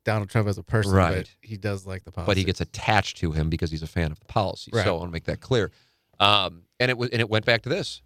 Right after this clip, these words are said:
Speaker 2: Does Pete Buttigieg win Michigan? Uh, does Pete Buttigieg win,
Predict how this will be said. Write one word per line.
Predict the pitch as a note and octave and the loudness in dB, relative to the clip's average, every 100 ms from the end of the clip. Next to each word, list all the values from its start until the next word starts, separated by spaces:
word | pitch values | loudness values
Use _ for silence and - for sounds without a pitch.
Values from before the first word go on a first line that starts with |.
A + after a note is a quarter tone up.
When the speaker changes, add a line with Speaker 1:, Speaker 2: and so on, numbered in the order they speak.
| _ _ | _ _
Speaker 2:
Does | - - | -6 -4
Pete | - E3 - | -2 -2 0
Buttigieg | D3 D3 C3 B2+ | 0 0 -2 -2
win | A2 A#2+ A#2 A2+ - _ _ _ | 0 0 0 -6 -10 _ _ _
Michigan? | G#2 A#2+ - A#2 A#2+ A#2 A2 _ _ _ _ _ _ | -2 -2 0 0 0 -2 -6 _ _ _ _ _ _
Uh, | F#2 F#2+ | 2 2
does | F#2 | 0
Pete | - A#2+ | -4 -2
Buttigieg | A2 A2 G#2+ F#2+ | -2 0 -2 0
win, | F#2+ G2+ G2 G2 | 0 0 -2 -10